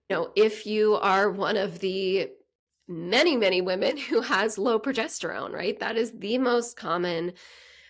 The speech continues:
hormonal picture that I see is low progesterone. Then, you know, is somebody having that conversation with you of how can we raise your progesterone levels?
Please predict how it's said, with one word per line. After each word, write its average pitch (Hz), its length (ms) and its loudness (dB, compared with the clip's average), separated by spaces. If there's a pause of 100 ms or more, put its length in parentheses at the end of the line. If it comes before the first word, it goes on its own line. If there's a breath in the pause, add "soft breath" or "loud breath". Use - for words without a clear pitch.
(200 loud breath)
hormonal 220 640 4
picture 196 380 -4
that 160 100 -6
I 208 180 2
see 170 280 -4
is - 100 -8
low 185 260 0
progesterone. 233 840 -6 (680 loud breath)
Then, 202 500 2
you 208 200 0
know, 185 360 0
is 202 320 -2
somebody 262 680 2
having 226 280 0
that 233 160 2
conversation 240 640 -2
with 190 220 -2
you 180 180 2
of 170 140 -2
how 196 260 -2
can 285 180 -6
we 277 140 0
raise 190 580 0
your 180 120 -2
progesterone 180 680 -4
levels? - 460 -6